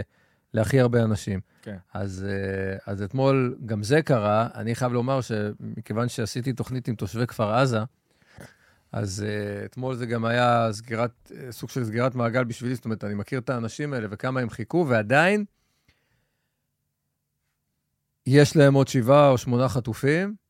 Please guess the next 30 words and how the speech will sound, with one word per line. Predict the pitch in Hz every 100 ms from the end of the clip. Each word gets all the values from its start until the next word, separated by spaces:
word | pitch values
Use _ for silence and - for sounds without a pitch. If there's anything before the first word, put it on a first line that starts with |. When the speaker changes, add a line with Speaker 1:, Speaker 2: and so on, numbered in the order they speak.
| _ _ _ _ _ _ _ _
Speaker 1:
אה, | 107 104 104 104 104 95
ועדיין | 104 104 135 131
יש | 123 127
לנו | 120
עוד | 120
מאה | 120 135
שבעים | - 131 120
ושבעה | 113 110 110 117 113 110 110 107
חטופים, | - 104 101 - 165 196 156
ו-, | 107 104 101 95
ואני | 98 101 131
מרגיש | 139 131 160 - 127 120 113 - _ _ _ _ _ _ _ _ _ _
שצריך, | - 117 139 127
אנחנו | 117 110 110
אמנם | 117 139
לא, | 139 139 _ _ -
אנחנו | 113 110
תוכנית | 127 131 165 -
ספורט, | - 170 127 107
אבל, | 104 101 - 101
אבל | 104 107
היום | 127 165
אתה | 135
לא | 127
יכול | 156 165
שלא | 139 127 143
לדבר | 123 110 139
על | 170
זה, | 185 208
ו-, | 156